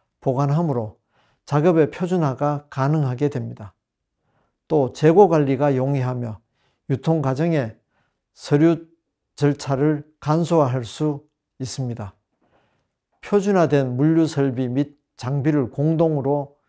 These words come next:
이용함으로써 비용 절감, 서비스 및 제품의 안정적 공급이 향상될 수 있습니다.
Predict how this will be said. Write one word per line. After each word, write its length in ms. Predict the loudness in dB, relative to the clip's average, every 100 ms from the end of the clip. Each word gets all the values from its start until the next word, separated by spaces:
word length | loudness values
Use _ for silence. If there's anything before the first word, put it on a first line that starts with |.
| _ _
이용함으로써 960 | 0 0 0 -2 -4 -4 -4 -8 -12 -14 _ _ _ _ _ _ -4
비용 340 | 4 4 4
절감, 460 | 0 -4 -6 -10 -12 _ _ _
서비스 760 | -4 0 2 2 -2 -8 -10 -8
및 300 | -2 -2 -2 _ _ _ _
제품의 560 | 0 0 2 0 0 -2
안정적 720 | -4 -2 0 0 0 -2 -4
공급이 720 | -4 -2 0 0 0 -2 -2 _ _ _ _
향상될 600 | -4 -2 -2 -2 -2 -4
수 160 | -6
있습니다. 500 | -8 -8 -14 -14 -20